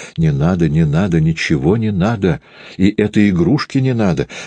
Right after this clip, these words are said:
Вот если вы дошли до того, что уже нечем жить, душевно нечем, то вот и я тоже, и если мы захотим, разве нельзя, разве так уж совсем нельзя сотворить жизнь по нашей воле, и жизнь, и любовь, и смерть?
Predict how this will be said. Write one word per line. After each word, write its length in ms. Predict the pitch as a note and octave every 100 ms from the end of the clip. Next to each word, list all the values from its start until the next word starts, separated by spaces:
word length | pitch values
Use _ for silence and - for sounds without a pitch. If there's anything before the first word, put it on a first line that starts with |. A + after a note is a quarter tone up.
| -
Вот 220 | G2 -
если 360 | F2 A#2 - G2+
вы 160 | A2
дошли 420 | F#2+ F#2 - G#2
до 120 | G#2+ F2
того, 340 | F2+ D#2 A#2
что 260 | G#2 - F2
уже 220 | D#2+ G#2+
нечем 460 | F2+ A#2 - G2+
жить, 400 | D#2 E2+ D3 - _ - - _
душевно 580 | E2+ F2 - B2 C#3+ C3
нечем, 440 | A#2 G2+ - D2+ C2 - -
то 140 | - F#2
вот 240 | G#2 -
и 60 | G2
я 260 | D#2+ D3+
тоже, 540 | D#3+ - C#3+ G2 F2+ D#2+
и 40 |
если 420 | D#2+ A#2 - G2+
мы 140 | G2 A#2+
захотим, 580 | G2+ - F2 - C#3
разве 360 | F2 A#2 E2+ F#2
нельзя, 440 | F2 E2+ C#2 C#3
разве 380 | B2 B2 F#2+ G2
так 300 | E2+ B2+ B2
уж 140 | F#2 -
совсем 580 | F#2+ E2+ - B2+ B2
нельзя 420 | G2 G2 D2 A#2+ A#2
сотворить 520 | - E2 F2 A2+ F#2
жизнь 380 | D#2 B2 G#2 F2
по 160 | F2
нашей 380 | F2 A#2+ - F#2
воле, 380 | E2 C#3 B2 E2+ - -
и 120 | G2
жизнь, 440 | F#2 D#2 C#3 A#2+ F2
и 40 |
любовь, 460 | E2 E2 G2 C3 -
и 40 |
смерть? 460 | D#2+ - A2+ D#3 A#2+